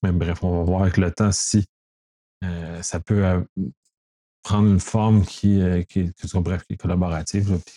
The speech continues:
que, qui vont revenir remplacer une partie du financement américain pour ces éléments-là. Mais bref, pour cet, pour cet élément-là, d'un point de vue pur américain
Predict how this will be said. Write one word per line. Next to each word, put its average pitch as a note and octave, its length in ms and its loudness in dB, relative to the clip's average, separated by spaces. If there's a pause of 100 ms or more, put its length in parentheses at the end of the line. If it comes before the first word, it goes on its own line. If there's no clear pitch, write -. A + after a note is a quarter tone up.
que, - 80 -10 (180)
qui - 160 -12
vont F2+ 160 -2
revenir F#2+ 360 0
remplacer G2 460 -2
une G2+ 100 2
partie - 500 -4 (600)
du F2+ 160 -2
financement G2+ 600 2
américain G2+ 680 4
pour F#2 180 0
ces F#2 200 2
éléments-là. F2+ 360 2
Mais A2 160 4
bref, F#2 280 0
pour - 140 -16
cet, G#2+ 240 -2 (180)
pour - 140 -12
cet - 160 -6
élément-là, G2 480 4 (520)
d'un G#2+ 100 4
point G#2 180 4
de G2 60 8
vue G2+ 100 6
pur A2+ 340 4
américain G2+ 600 4